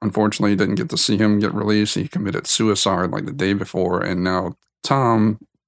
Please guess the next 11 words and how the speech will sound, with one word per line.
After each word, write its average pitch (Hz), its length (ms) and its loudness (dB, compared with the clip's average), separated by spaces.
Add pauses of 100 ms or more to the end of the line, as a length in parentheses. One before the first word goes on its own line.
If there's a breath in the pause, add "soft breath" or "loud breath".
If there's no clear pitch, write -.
(180)
presumably, 92 800 0 (400)
is 104 200 0
the - 160 -2
heir 104 380 2
to 95 400 0
the 90 80 -4
fortune 107 540 2
and 90 180 2
the - 40 0
big 101 200 -2
house - 480 -2